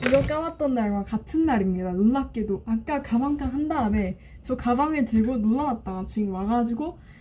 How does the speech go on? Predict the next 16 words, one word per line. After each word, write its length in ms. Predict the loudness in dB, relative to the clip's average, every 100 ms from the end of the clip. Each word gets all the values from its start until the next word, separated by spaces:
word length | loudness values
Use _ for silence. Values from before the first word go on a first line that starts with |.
| -18
저녁에 540 | 2 6 6 4 2 2
영상을 480 | 2 2 2 2
또 160 | 0 -4
찍고 280 | -4 -2 2
있는데요. 640 | 2 2 0 -2 -4 -6 -12 -20 -20 -10
오늘은 640 | 0 2 4 4 4 4 2 -8 -10 -8 -8 -10 -8 -6
이제 220 | 0 2
이번에는 580 | 4 4 4 4 4 2
어떤 280 | 0 0 0
걸 140 | 2
갈 160 | 0 6
거냐? 360 | 6 6 -2 -8 -18 -20 -20 -20 -20 -4 4
짜잔! 540 | 6 8 6 4 0
박스 280 | -2 -2 2
완전 500 | 4 6 4 4 4
크죠? 460 | 4 4 4 2